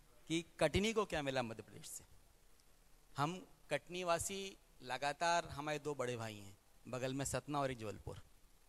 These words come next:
पहले जब नाइनटीन नाइंटी एट में सत्ताईस मई को हमारा जिला बना, लगभग बीस पच्चीस वर्ष हो गए, तब से आज तक हम लोगों को किनारे रखा गया है। जब भी कुछ देने का नंबर आता है तो बड़ी मुश्किल से यहाँ मिलता है।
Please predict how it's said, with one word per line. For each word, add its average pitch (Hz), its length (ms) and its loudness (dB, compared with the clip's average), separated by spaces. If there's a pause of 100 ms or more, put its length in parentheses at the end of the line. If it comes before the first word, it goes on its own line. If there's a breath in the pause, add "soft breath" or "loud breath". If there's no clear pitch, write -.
(160)
पहले 135 420 0
जब 135 180 0
नाइनटीन 135 360 -4
नाइंटी 139 320 -4
एट 147 220 0
में 123 200 -6 (320)
सत्ताईस 131 460 -2
मई 127 120 0
को 139 140 -2
हमारा 123 280 2
जिला 123 260 0
बना, 123 360 -4
लगभग 131 280 -2
बीस 131 220 0
पच्चीस - 400 -4
वर्ष 113 200 -2
हो 95 60 -2
गए, 95 140 -14 (640)
तब 147 120 4
से - 160 2
आज 151 280 8
तक 196 220 2
हम 170 140 -2
लोगों 165 180 2
को 196 260 10 (400)
किनारे 156 280 8
रखा 131 240 0
गया 87 180 -10
है। - 100 -18 (600)
जब 160 160 2
भी 190 100 0
कुछ 202 140 0
देने 160 260 2
का 180 100 0
नंबर 151 280 2
आता 135 240 6
है 135 140 4
तो 165 120 -4
बड़ी 156 160 2
मुश्किल 170 320 -2
से 147 100 -2
यहाँ 127 140 2
मिलता 101 260 -10
है। 151 100 -14